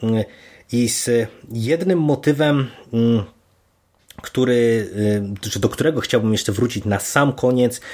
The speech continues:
y, podsumowując różnego rodzaju sztuczki, które tutaj stosuje Azzarello, a mianowicie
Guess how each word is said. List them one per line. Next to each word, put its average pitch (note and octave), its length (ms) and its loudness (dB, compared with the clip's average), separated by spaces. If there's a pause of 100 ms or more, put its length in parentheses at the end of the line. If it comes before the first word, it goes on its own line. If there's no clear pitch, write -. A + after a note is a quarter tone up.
(320)
y, G#2+ 160 2
podsumowując A2+ 960 0
różnego A2 560 2
rodzaju G#2+ 260 2
sztuczki, - 460 -4
które G2+ 280 2
tutaj G2+ 240 0
stosuje - 400 -4
Azzarello, G#2+ 680 0
a A#2+ 100 0
mianowicie A2 640 0